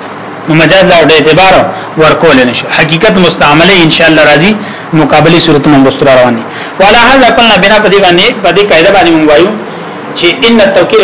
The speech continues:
بالخصومت، وکالت بالخصومت چې ینصرف، دا به اړول شي الی مطلق الجواب،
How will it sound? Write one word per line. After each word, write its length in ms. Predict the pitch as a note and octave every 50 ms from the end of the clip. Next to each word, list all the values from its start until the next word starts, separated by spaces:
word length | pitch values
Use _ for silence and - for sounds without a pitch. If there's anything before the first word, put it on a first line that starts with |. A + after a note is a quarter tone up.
| E3
بالخصومت، 540 | E3+ D#3 C#3 D3 C#3 - G#3 G3 E3 D3 - F#3+ G3+ F#3
وکالت 340 | D#3+ D3 D#3+ D#3+ F#3 G3 F#3+ -
بالخصومت 480 | E3+ D3 B2 C#3 C#3 - E3 E3+ F#3+ F#3+ -
چې 60 | D#3+ D#3 D3+ E3
ینصرف، 360 | F#3+ G3+ F#3+ - D#3+ D3 C3+ D3 D3 D3 D3 - - D3+
دا 80 | E3+ F3+
به 100 | F3 E3 D3 -
اړول 220 | D3+ D#3+ G3 F#3+ F3 - -
شي 120 | D3 C#3 C3 - - - - - -
الی 140 | D#3+ D#3 D#3 D3+ E3+
مطلق 340 | G3+ G#3+ G#3 - D3+ - - D3
الجواب، 320 | C3+ C3 C#3 C3 B2+ B2+